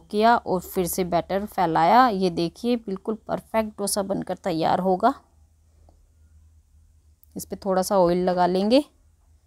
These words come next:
और ये देखिए कितना अच्छा कलर आया है और बिल्कुल नहीं लग रहा है कि ये आटे का डोसा है। और इस पे कोई भी आप प्लेन डोसा भी खा सकते हैं या कोई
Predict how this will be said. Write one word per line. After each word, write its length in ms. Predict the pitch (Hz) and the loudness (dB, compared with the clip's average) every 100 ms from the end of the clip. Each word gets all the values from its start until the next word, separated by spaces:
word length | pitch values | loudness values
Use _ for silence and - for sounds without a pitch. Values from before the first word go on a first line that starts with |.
| _ _ _ _ _ _ _ - | _ _ _ _ _ _ _ -4
और 60 | |
ये 180 | 170 180 | 0 0
देखिए 340 | 180 160 - 175 | 0 -2 -2 -4
कितना 320 | 175 196 196 | -4 -4 -4
अच्छा 240 | 185 214 196 | -2 -4 0
कलर 300 | 185 175 180 | 2 4 6
आया 200 | 175 190 | 6 6
है 160 | 240 269 | 6 6
और 120 | 233 185 196 | 4 0 -4
बिल्कुल 460 | 202 190 226 220 - _ _ _ _ _ _ - | -4 -2 -2 -2 -4 _ _ _ _ _ _ 0
नहीं 240 | 190 190 | 2 6
लग 180 | 208 190 | 6 6
रहा 180 | 190 202 | 6 6
है 100 | 240 | 4
कि 140 | 254 | 0
ये 160 | 240 233 | 2 2
आटे 340 | - 175 180 | 4 0 0
का 140 | 185 202 | 0 2
डोसा 300 | 196 185 208 | 2 -2 0
है। 240 | 214 262 294 _ - _ _ _ - | 2 2 0 _ -20 _ _ _ -4
और 60 | |
इस 100 | 190 | -4
पे 100 | - 220 | -4 -4
कोई 300 | 208 196 185 | 2 2 2
भी 240 | 190 226 226 _ - | -2 -2 -4 _ 8
आप 240 | 208 202 - | 8 8 2
प्लेन 240 | 208 214 | 0 0
डोसा 280 | 202 196 202 | 0 -2 -2
भी 100 | 220 | -2
खा 140 | 226 214 | -2 -4
सकते 260 | 214 - | -6 -6
हैं 120 | 233 214 | -2 0
या 80 | 196 | 0
कोई 360 | - 196 202 | 0 0 -2